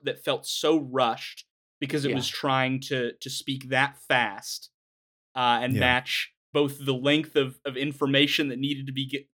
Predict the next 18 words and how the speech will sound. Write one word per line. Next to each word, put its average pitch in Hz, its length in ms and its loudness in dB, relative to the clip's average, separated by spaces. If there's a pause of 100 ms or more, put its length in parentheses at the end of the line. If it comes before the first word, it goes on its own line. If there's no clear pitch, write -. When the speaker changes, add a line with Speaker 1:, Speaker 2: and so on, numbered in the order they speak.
(180)
Speaker 1:
to, 131 260 0 (100)
to 143 120 -6
be, 127 460 -8
uh, 117 240 -2 (140)
set - 280 0
across 120 580 0 (280)
and 139 120 -6
also 139 360 0
the 120 120 -6
speed 139 340 -4
at 127 100 -4
which 120 220 -10
the 127 80 -8
mouth 113 320 -4
was 117 160 -16
moving 113 320 -6
on 107 240 -12
screen. 110 500 -18